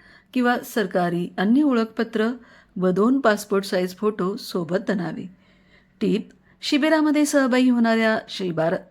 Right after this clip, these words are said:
शिबिरार्थींना राहण्याची व जेवणाची मोफत व्यवस्था श्री साईबाबा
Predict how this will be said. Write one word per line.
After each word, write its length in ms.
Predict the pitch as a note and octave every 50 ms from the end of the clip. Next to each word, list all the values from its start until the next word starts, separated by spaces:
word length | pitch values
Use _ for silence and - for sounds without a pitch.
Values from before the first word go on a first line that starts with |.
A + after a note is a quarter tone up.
| _ _ - - - - - _
शिबिरार्थींना 1000 | - - - A#3+ G3 A#3 A#3+ A#3 A3 G#3 G3 G3 - - F#3+ E3+ E3+ F3+ G#3 C4+
राहण्याची 680 | C#4+ A3 G3+ F3+ F3 F3 F3 F3 E3+ E3+ - A#3+ A#3+ A#3+
व 140 | G#3 G3+ G#3+
जेवणाची 640 | F#3+ F3 E3+ E3 E3+ F3+ F3+ F#3+ - A#3 G3 G3+ G#3 - - - - - _ _ -
मोफत 680 | A3+ A#3+ A#3+ A#3+ - C#4 C#4 - - - _ _ _ - _ _ _ _ -
व्यवस्था 520 | G3+ G#3 A#3+ D4+ D4+ - - G#3 G3 G3+ F#3+
श्री 360 | F#3+ - - G3 G3+ G3 G3 G3 -
साईबाबा 840 | - - A3 F#3+ F3 F#3 B3+ C#4+ B3 B3+ A#3 G3+ G3+ G3 G3 G3